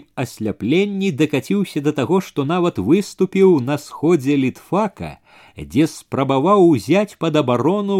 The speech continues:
выкрытых багоў з бруднага нацдэмаўскага балота. Вось да чаго можа давесці страта класавага чуцця і пагарда разбэшчанай паэтычнай асобы да імкнення і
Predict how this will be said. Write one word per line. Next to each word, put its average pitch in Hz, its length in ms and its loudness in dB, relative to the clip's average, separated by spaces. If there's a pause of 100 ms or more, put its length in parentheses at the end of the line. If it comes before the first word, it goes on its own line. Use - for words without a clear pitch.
выкрытых 175 800 0
багоў 131 720 0
з 87 80 -12
бруднага 170 720 -2 (500)
нацдэмаўскага 151 1120 -2
балота. 123 720 -2 (560)
Вось 120 560 0
да 156 80 -2
чаго 156 320 0
можа 139 320 -2
давесці 135 560 -2
страта 131 560 -6
класавага 113 720 -6
чуцця 147 680 -2 (520)
і 135 160 4
пагарда 156 720 -2
разбэшчанай 151 880 -4
паэтычнай 143 720 -2
асобы 151 560 -2
да 127 160 0
імкнення 143 800 -2
і 151 240 -2